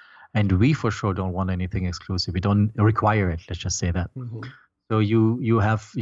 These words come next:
Speaker 1: even if you have, for example, a movie you have sold in a couple of territories, right? You, no, the classic case is you have it, you had it in a film festival.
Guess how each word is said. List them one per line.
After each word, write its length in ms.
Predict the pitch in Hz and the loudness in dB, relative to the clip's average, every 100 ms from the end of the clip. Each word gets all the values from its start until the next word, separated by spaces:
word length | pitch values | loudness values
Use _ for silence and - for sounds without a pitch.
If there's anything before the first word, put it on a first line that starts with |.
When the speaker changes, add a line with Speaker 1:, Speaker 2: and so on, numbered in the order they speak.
| 110 - _ | -10 -16 _
Speaker 1:
even 300 | 123 127 139 | 0 2 0
if 260 | 170 180 - | 0 -2 0
you 100 | 170 | -2
have, 360 | 113 117 107 - _ | 0 0 -2 -4 _
for 100 | 113 | -8
example, 680 | 110 - 107 107 107 101 107 | -6 -2 -2 -2 -2 -2 -2
a 60 | 113 | -2
movie 520 | 104 110 117 107 104 | 0 0 0 2 2
you 260 | 98 101 101 | 2 2 2
have 240 | 101 104 | 2 0
sold 400 | - - 143 165 | -4 0 2 2
in 100 | 120 | 0
a 60 | 104 | -2
couple 300 | 110 107 101 | -4 -6 -6
of 100 | 90 | -4
territories, 640 | 143 156 - 98 90 - | -2 -2 -4 -8 -8 -8
right? 200 | 98 104 | -8 -6
You, 120 | 95 - _ _ _ _ _ _ - | -8 -10 _ _ _ _ _ _ -2
no, 180 | 131 120 | 0 2
the 60 | |
classic 360 | 117 139 135 - | 0 -2 -4 -8
case 260 | - 135 123 | -4 -2 -2
is 140 | 110 | -6
you 80 | 113 | -6
have 320 | 107 117 110 | -4 -4 -6
it, 120 | 113 - - | -8 -10 -10
you 140 | 117 | -6
had 140 | 113 | -4
it 100 | 113 | -4
in 240 | 113 110 101 | -6 -6 -4
a 180 | 95 92 | -4 -6
film 340 | _ - 185 | _ 0 0
festival. 840 | 160 127 117 - 113 110 107 107 | 0 -2 -4 -8 -6 -2 -2 -4